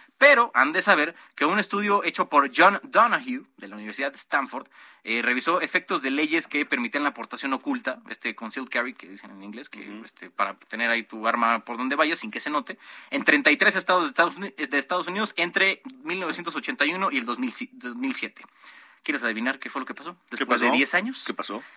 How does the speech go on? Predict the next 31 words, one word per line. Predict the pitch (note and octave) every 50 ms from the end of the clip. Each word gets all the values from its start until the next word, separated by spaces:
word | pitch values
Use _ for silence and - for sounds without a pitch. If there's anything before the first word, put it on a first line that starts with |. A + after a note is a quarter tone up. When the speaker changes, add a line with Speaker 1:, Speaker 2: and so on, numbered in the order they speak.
| _ _ _ _ _ -
Speaker 1:
El, | D3 C#3 D3 D#3 D#3 D#3 D#3 D#3 D#3 -
eh, | D3 C#3
las | C#3+ D3 D3 -
cifras | - C4 A3+ - A3+ F#3
de | D#3 D#3
crimen | - F3 F#3+ F#3+ F#3+ F3
violento | D3 D3 D#3 F3 F3+ - F#3
subieron | C3 C#3 C#3+ D#3+ E3+ E3+ E3+
entre | - C3 B2 - - C3
trece | B2+ - - F3+ F3 - - B2+
y | - A2+
quince | - - B2 G#2+ - A#2
por | - G#2 F#2+
ciento. | - - E2+ - - - - _ _ _ _ _ _ _ _ _ _ _ _ - - -
Speaker 2:
O | -
sea, | G2 A2 A#2
ya, | G#2 A#2 C3+ C3+ - C3
ya, | A2+ B2 D3+ D#3 D#3+ C#3
ya | B2 C3 D#3+ F3
la | F#3 E3 D#3 D3+ -
traes | - D#3+ E3+ F3 D#3+ - -
cargada, | - - D#3+ D#3 D#3 D#3 D3 D#3+ F#3 F3+ D#3+ C#3+ C3+ E3 F#3 - - - - - - -
ya | - A2 C3 D#3 D#3+
la | D#3+ D3 C#3
traes | - C#3+ C#3+ D3 C3+ -
fajada, | - D#3 D3 - - D3+ D3 D3 E3+ F3+ -
pues | - - C#3+ B2
la | G2 G#2 -
sacas. | - - - - - - - - - - -
Speaker 1:
Pues | A3+ G#3+
sí. | - - - G2 -